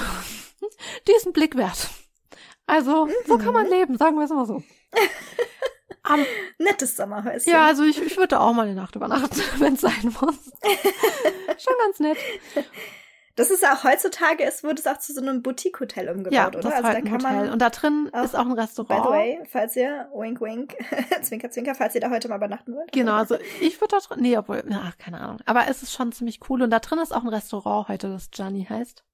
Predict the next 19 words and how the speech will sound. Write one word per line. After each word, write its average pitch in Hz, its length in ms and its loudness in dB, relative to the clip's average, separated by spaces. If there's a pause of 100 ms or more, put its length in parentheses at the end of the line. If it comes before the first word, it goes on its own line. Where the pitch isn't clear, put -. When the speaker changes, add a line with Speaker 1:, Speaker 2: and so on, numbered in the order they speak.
(240)
Speaker 1:
was 247 160 -2
ich 269 80 -2
Speaker 2:
Mhm. 247 60 0
Speaker 1:
ganz 240 160 -6
süß 196 160 -12
finde. 214 240 -6 (1120)
Am 262 160 4
Morgen 311 320 6
des 262 140 0
fünfzehnten 226 640 -2
Juli, 208 400 0
nur 233 100 -2
ein 220 140 -2
paar 277 280 0
Tage 220 280 -4
nach 214 140 -4
seiner 214 220 -4
letzten 214 300 -4
Modenschau, 214 560 -4